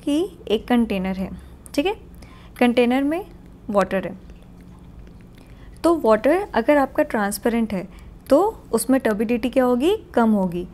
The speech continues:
ठीक है। और हमारा वो अगर ओपेक दिखेगा तो हमारी उसकी टर्बिडिटी क्या होगी, ज़्यादा होगी, ठीक है। अब आप ये देख लो कि हमारा जो एनटीयू है,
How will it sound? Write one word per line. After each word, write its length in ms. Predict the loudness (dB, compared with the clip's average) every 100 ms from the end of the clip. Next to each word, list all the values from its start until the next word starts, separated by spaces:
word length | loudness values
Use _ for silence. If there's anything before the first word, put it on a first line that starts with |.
| -18 -4
ठीक 140 | -2 0
है। 80 | -2
और 280 | 2 2 2
हमारा 400 | 2 2 2 2
वो 140 | 2
अगर 300 | 2 2 0 -2
ओपेक 400 | -2 2 2 2
दिखेगा 440 | -2 0 0 0 -2 -8 -20 -8 0
तो 80 | 2
हमारी 280 | 2 0
उसकी 180 | -2 -2
टर्बिडिटी 460 | -4 -2 -2 -2 -2
क्या 160 | -2
होगी, 280 | -2 -2 -2 -4 -6
ज़्यादा 360 | -4 -2 0 -2
होगी, 340 | -4 -6 -12 -12 -18 -20 -18 -8
ठीक 140 | 0
है। 60 | 0 -2 -12 -18 2
अब 360 | 4 4 0 -18 0
आप 240 | 2 2 0
ये 140 | -2 0
देख 240 | -2 -2
लो 100 | -6 -6 -14 -2
कि 140 | -2
हमारा 380 | 0 0 0 -2
जो 180 | 0 -2 -2
एनटीयू 300 | -4 -4 -4
है, 200 | -4